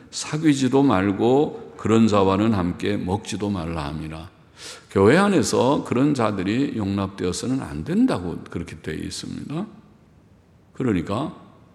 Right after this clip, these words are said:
교회가 이미 그 빗장을 열어서, 예,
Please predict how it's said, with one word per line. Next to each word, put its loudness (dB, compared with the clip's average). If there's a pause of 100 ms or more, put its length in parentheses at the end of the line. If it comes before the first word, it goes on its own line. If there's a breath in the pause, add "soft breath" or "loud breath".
(300)
교회가 0
이미 -2
그 2
빗장을 -2
열어서, -2 (540)
예, -10